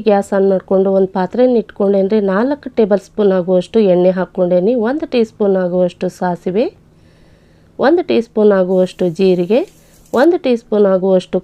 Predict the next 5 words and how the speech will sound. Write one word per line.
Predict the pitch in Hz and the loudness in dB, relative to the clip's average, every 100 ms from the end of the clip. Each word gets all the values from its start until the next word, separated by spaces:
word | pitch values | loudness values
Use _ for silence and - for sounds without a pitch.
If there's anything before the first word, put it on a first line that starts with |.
| 196 | -2
ಕಡಲೆಬೇಳೆ, | 175 185 190 190 190 330 - _ _ _ _ _ _ _ - | 0 0 2 2 2 -2 -4 _ _ _ _ _ _ _ -2
ಎರಡು | 233 277 370 294 | 0 2 2 2
ಈರುಳ್ಳಿಯನ್ನ | 240 247 226 202 208 226 214 | 4 4 4 4 2 2 -4
ಚಿಕ್ಕದಾಗಿ | 208 196 180 214 - | 0 0 2 0 -2
ಕಟ್ | 196 190 | -4 -2